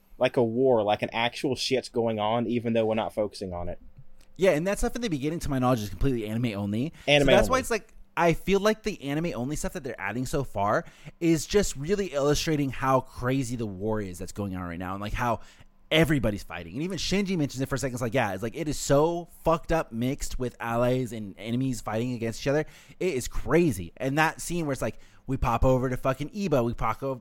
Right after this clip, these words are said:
Speaker 2: pop, pop over to Momo, we pop over to fucking Isani hiding while she's healing people. It's like, damn, it's desperate.
Speaker 1: And it,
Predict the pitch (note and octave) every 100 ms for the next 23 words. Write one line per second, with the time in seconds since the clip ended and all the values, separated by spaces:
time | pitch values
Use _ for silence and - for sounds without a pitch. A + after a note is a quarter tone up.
0 | - C#3 G#2 A#2 A2+ B2 D3 F3+ F3+ C3
1 | - - - D3+ D#3+ - C3+ C3 C3 D#3
2 | C#3 C3+ B2 D#3+ E3 A#2+ - - E3 A#3
3 | A3 G#2 E2 _ C3 D3+ C#3+ D3 F#3 G#3+
4 | D#3 C#3 F#2 - - - C#3+ C#3+ A2 C#3+
5 | A#2+ D3+ - C3+ B2+ - F2+ - - -
6 | _ _ _ _ _ - C3 B2+